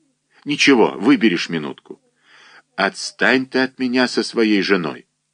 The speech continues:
Трубку Чарли повесил с растерянным видом. Он не тот, за кого ты его принял? Кеннет сказал? Чарли повел глазами вокруг, словно проверяя,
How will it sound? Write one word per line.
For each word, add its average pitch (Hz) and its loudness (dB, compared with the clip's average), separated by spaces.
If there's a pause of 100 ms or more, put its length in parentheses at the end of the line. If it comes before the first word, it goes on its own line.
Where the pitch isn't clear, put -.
(1000)
Трубку 165 0
Чарли 143 -2
повесил 120 0
с - -10
растерянным 90 -6
видом. - -14 (840)
Он 120 0
не 127 0
тот, 110 0
за 82 -6
кого 82 -4
ты 87 -6
его 82 -2
принял? 175 -6 (920)
Кеннет 117 0
сказал? 131 -2 (880)
Чарли 120 2
повел 110 4
глазами 101 2
вокруг, 95 2
словно 117 0
проверяя, 113 4